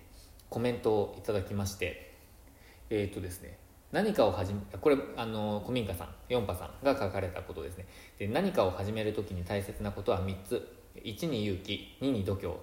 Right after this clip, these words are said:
三に覚悟だ。えー、好きな映画、カイジの中のセリフです。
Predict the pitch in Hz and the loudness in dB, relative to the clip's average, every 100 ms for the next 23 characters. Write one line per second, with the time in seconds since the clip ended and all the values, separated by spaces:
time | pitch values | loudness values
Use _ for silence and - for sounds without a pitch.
0 | - 123 123 120 120 139 135 98 85 82 | -4 0 0 0 -2 -4 -2 -2 -2 -4
1 | - - - - - 98 90 - 143 95 | -12 -20 -20 -20 -6 -4 -2 0 0 0
2 | 101 92 92 - 156 147 110 101 92 90 | 0 0 -2 0 4 6 6 0 -2 -2
3 | 110 117 92 90 98 98 | -2 0 0 2 0 0